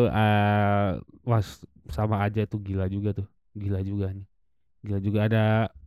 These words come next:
eh, di Saja Makat itu dilaksanakan di Grun ya, eh, seperti biasa, Jalan Setiabudi nomor dua puluh, dua ratus sembilan puluh lima. Itu yang manggung selain Saja Makat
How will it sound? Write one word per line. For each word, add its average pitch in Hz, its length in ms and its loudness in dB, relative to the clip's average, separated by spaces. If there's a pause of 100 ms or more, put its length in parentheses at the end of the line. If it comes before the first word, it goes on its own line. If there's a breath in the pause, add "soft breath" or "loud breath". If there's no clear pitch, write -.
(380)
eh, 127 240 4
di 127 160 4
Saja 123 160 2
Makat 120 320 0
itu 147 320 2
dilaksanakan 127 880 4
di 165 80 4
Grun 143 400 8
ya, 120 240 0
eh, 92 480 -2
seperti 101 320 -10
biasa, 107 560 -4
Jalan 95 480 0
Setiabudi 107 400 2
nomor 98 320 0
dua 135 160 6
puluh, 107 400 2
dua 131 240 6
ratus - 160 -10
sembilan 107 320 -4
puluh 92 240 -2
lima. 95 400 -6 (920 soft breath)
Itu 160 800 4
yang 127 160 2
manggung 139 880 2
selain 117 240 2
Saja 117 300 0
Makat 117 420 -2